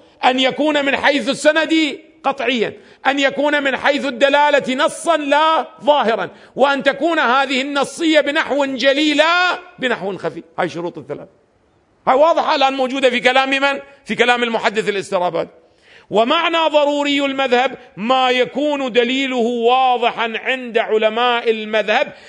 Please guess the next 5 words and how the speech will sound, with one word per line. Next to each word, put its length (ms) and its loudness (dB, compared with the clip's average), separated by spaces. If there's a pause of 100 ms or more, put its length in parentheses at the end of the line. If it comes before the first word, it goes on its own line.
(180)
بحيث 920 -2 (120)
لا 580 2
يصلح 680 0
للاختلاف 720 -2
فيه، 280 -6